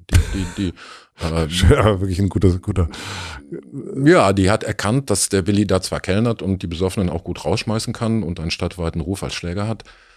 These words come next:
Speaker 1: ähm, aber dass er eigentlich Mathematiker ist. Und auf, auf das Talent in ihm hat sie gesetzt und es geküsst in jeder Hinsicht und hat da funktioniert.
Speaker 2: Mhm.
Speaker 1: Ähm, und die hatte dann sicherlich auch ihre,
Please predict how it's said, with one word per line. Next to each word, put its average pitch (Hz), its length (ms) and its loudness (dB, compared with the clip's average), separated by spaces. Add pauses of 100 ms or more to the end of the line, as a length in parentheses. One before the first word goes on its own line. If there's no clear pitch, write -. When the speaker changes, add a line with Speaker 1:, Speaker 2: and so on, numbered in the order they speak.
(180)
Speaker 1:
ähm, 87 160 0
aber - 140 2
dass - 180 -4
er - 100 -2
eigentlich 87 200 -2
Mathematiker 110 640 -4
ist. 69 220 -12
Und 78 160 -8
auf, 76 280 -12
auf 69 260 -14
das - 200 -10
Talent 82 360 0
in 92 140 -2
ihm 92 400 0 (580)
hat 82 160 -6
sie 90 120 -6
gesetzt 80 420 -2
und 80 140 -6
es - 160 -8
geküsst - 400 -2
in 90 80 -2
jeder 80 180 0
Hinsicht 92 440 -2
und 87 380 -6 (140)
hat - 160 -12
da 76 60 -6
funktioniert. 107 580 -2 (240)
Speaker 2:
Mhm. 92 360 4 (800)
Speaker 1:
Ähm, 71 520 -2 (1400)
und - 160 -4
die - 80 -2
hatte 73 200 -4
dann 73 220 0
sicherlich 69 460 -4
auch 71 280 -6
ihre, 69 460 -6